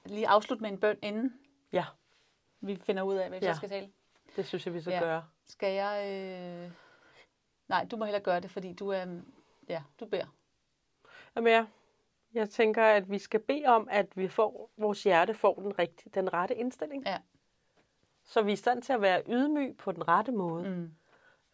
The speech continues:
Speaker 2: Øhm, og lad være med at være stolte.
Speaker 1: Ja.
Speaker 2: Ja. Tak, Jesus. <laughs> Tak, Jesus, fordi at, øh, du gør vores, øh, hjerter ydmyge.
Speaker 1: Mm.
Speaker 2: Du er den, der kommer og, øh,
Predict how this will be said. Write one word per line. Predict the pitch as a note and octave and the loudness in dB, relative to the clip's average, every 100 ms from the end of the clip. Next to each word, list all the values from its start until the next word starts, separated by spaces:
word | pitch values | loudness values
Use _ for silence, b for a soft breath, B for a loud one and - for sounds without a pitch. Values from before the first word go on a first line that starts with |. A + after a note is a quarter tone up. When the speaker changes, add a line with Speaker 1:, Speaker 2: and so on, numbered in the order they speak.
| F#3+ | -2
Speaker 2:
Øhm, | F3+ E3 D#3 D3 C#3+ _ _ _ _ _ _ _ | 0 0 -2 -6 -10 _ _ _ _ _ _ _
og | D#3 | -6
lad | C#3+ | -6
være | C#3 | -10
med | |
at | B2 | -16
være | B2 | -18
stolte. | - B2 A#2 - _ - | -16 -18 -18 -20 _ -14
Speaker 1:
Ja. | - - _ _ _ _ _ _ - | -14 -14 _ _ _ _ _ _ -6
Speaker 2:
Ja. | C#3 A#2+ B B B B B - | -4 -4 B B B B B 0
Tak, | - F3+ | 4 4
Jesus. | F#3 F3 G#3 - - A4+ | 2 -4 -8 -8 -8 2
<laughs> | - - - - B3 - _ _ B B B - | 2 4 0 2 0 0 _ _ B B B 6
Tak, | G3+ G#3+ | 12 12
Jesus, | G#3+ G3+ - F#3 | 10 2 2 -2
fordi | - E3 E3+ | -2 -2 0
at, | E3+ D#3+ E3 | 0 2 2
øh, | D3 C#3+ C#3 C#3+ | 4 4 0 -2
du | |
gør | E3 F3 | 4 6
vores, | D#3+ D3 C#3+ - | 8 6 2 0
øh, | D3 | 0
hjerter | C#3 C3 B2+ C#3+ - | 0 2 2 2 -2
ydmyge. | D#3+ D#3 D#3 C#3+ - B B B | -4 -6 -6 -10 -16 B B B
Speaker 1:
Mm. | E3+ D3+ | -8 -2
Speaker 2:
Du | F3 | 4
er | F3 D3+ | 6 6
den, | D#3 | 4
der | - E3 | 2 0
kommer | - D3+ E3 | 2 2 2
og, | D#3 - C3+ C3 B2+ | 0 2 0 0 -4
øh, | B2 A#2+ | -6 -8